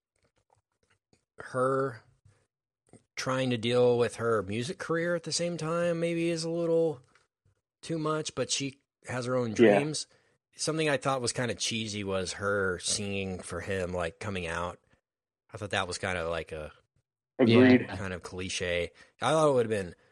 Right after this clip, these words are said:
Speaker 1: awesome, awesome if,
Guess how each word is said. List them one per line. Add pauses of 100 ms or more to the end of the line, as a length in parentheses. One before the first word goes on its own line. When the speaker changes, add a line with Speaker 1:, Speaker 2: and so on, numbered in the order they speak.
(260)
Speaker 1:
awesome, (720)
awesome (440)
if,